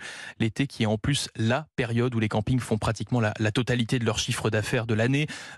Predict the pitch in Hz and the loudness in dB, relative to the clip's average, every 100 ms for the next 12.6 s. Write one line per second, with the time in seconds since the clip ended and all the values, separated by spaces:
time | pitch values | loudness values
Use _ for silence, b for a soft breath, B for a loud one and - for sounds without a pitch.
0 | - 120 127 127 117 110 127 104 107 107 | 0 2 2 2 0 0 0 2 2 2
1 | 110 101 123 107 107 - - - 135 - | 2 2 2 2 0 -2 -2 0 0 0
2 | 131 120 120 131 123 - - 110 - 113 | 0 2 2 2 0 -2 0 0 0 -2
3 | - 107 101 120 - B B - 101 - | 2 2 2 0 -2 B B 0 0 0
4 | 123 113 113 117 104 127 113 113 113 131 | 0 0 2 2 2 0 2 2 2 0
5 | 120 117 139 120 113 117 - 139 131 - | 0 0 0 0 0 0 -2 -2 -2 -2
6 | 107 113 - 117 - - 165 - - 135 | 0 0 -2 -4 -4 -2 0 -2 0 2
7 | 135 147 151 131 117 117 147 B B B | 2 0 -2 0 2 2 0 B B B
8 | 113 110 110 107 160 139 139 123 117 131 | 0 2 2 2 0 0 0 2 2 2
9 | 123 107 107 110 110 113 117 110 104 - | 2 0 0 0 2 2 2 0 0 0
10 | 151 147 143 - 120 - 127 135 B B | 2 2 0 0 0 2 2 2 B B
11 | - 113 101 101 135 123 107 98 92 - | -2 0 0 2 4 2 2 0 -2 -8
12 | - 147 147 160 131 | -2 0 2 0 0